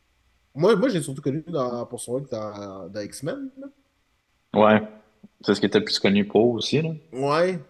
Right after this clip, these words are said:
Speaker 1: moi, c'est, c'est plus là-dedans que je l'ai vu, j'ai vu son art style puis que je l'ai connu. Mais en tout cas, très bon artiste qui a travaillé, bien sûr, pour tous les grands noms de, de, ben, les deux grands noms de l'industrie.
Speaker 2: <clears throat> C'est,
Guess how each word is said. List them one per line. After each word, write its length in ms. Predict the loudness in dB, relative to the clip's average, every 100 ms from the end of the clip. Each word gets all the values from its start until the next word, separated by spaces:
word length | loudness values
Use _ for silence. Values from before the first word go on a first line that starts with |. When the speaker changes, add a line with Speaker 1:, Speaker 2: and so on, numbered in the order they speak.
| -10
Speaker 1:
moi, 120 | -6
c'est, 140 | -6
c'est 140 | -6 -8
plus 200 | -6 -2
là-dedans 340 | -2 0 0
que 100 | 0
je 120 | -2
l'ai 140 | -6 -8
vu, 220 | -8 -10
j'ai 160 | -8 -8
vu 200 | -6 -6
son 260 | -6 -8 -8
art 200 | -8 -8
style 400 | -12 -10 -8 -10
puis 100 | -14
que 120 | -16
je 80 | -14
l'ai 80 | -14
connu. 360 | -12 -12 -10 -10
Mais 120 | -10
en 100 | -12
tout 60 | -10
cas, 160 | -10 -12 _ _ _
très 160 | -4 0
bon 160 | 0 -2
artiste 540 | -6 -8 -10 -10 -16 _ _ _ _ _ _ _ _
qui 80 | -12
a 20 |
travaillé, 280 | -8 -8 -8
bien 180 | -8 -8
sûr, 260 | -8 -8
pour 140 | -10 -14
tous 200 | -14 -12
les 120 | -10
grands 300 | -10 -10 -10
noms 240 | -10 -10
de, 380 | -10 -12 -12 -14 -18 _ _ _ _
de, 200 | -18 -12
ben, 200 | -10 -8
les 120 | -10
deux 240 | -10 -10 -10
grands 380 | -10 -12 -12
noms 200 | -12 -12
de 120 | -12 -14
l'industrie. 520 | -16 -16 -16 -16 -18 _ _ _ _ _
Speaker 2:
<clears throat> 340 | 2 2 0 2
C'est, 300 | 4 4